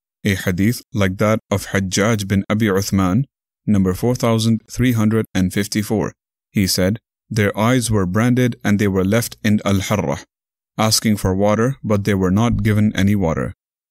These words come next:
It was narrated that Abu Qilabah said, "I was sitting behind Umar bin Abdul Aziz, and he said to the people, 'What do you say about Qasama?'" Anbasah said,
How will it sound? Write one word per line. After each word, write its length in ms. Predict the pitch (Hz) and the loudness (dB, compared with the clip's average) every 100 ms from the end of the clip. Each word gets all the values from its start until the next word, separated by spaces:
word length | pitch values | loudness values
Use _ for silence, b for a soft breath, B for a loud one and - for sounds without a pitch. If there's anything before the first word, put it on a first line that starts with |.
| _ _ _ _ _ _ - | _ _ _ _ _ _ -4
It 140 | 107 | 0
was 240 | 104 95 | 0 0
narrated 500 | 92 92 110 123 123 | 2 2 2 0 -2
that 160 | 104 101 - | -2 -2 -2
Abu 220 | 110 117 - | 0 0 0
Qilabah 440 | 104 110 120 123 | 2 2 0 -2
said, 340 | - 110 85 - _ _ - | -2 -2 -2 -4 _ _ -2
"I 120 | 101 | 0
was 200 | 95 95 | 2 2
sitting 380 | - 120 127 120 | 0 2 2 2
behind 360 | 107 101 101 | 2 4 2
Umar 300 | 92 107 127 | 2 2 2
bin 240 | 120 104 98 | 2 0 2
Abdul 360 | 98 104 104 | 2 0 0
Aziz, 580 | 98 98 95 90 95 110 - _ - | 2 2 2 0 0 -2 -12 _ -2
and 160 | 104 | 0
he 120 | 101 | 2
said 280 | 98 - 120 | 2 2 0
to 80 | 113 | -2
the 100 | 120 | -2
people, 420 | 113 104 90 76 - _ _ _ | -2 -2 -2 -4 -6 _ _ _
'What 260 | 113 143 123 | 0 0 2
do 80 | 113 | 2
you 140 | 104 | 2
say 240 | - 110 | 2 0
about 360 | 120 98 101 - | 0 0 0 0
Qasama?'" 540 | 101 98 92 90 123 - _ _ _ - | -2 0 2 2 0 -4 _ _ _ -4
Anbasah 640 | 104 113 104 98 101 92 | 0 2 2 2 0 -2
said, 400 | - 90 101 | 0 0 0